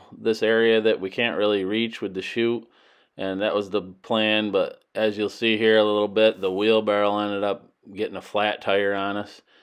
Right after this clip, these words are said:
Um, it started out just a little bit soft, and the more we used it, the air just must have been leaking out of it.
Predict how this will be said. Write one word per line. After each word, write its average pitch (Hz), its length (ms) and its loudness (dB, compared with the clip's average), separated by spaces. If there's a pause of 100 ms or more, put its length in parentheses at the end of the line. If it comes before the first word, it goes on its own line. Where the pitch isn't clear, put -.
(240)
Um, 82 260 -10
it 82 120 -10
started 110 360 6
out 104 260 4
just 98 200 -8
a 101 40 0
little 95 220 2
bit 95 200 0
soft, 98 460 2
and 95 100 -8
the 90 40 -6
more 95 260 0
we 92 120 0
used 95 320 -4
it, 95 200 -2 (440)
the 87 120 -6
air 90 220 -2
just 85 240 -12
must 90 200 -10
have 85 80 -16
been 85 200 -8
leaking 85 240 -10
out 87 220 -6
of 85 100 -8
it. - 160 -6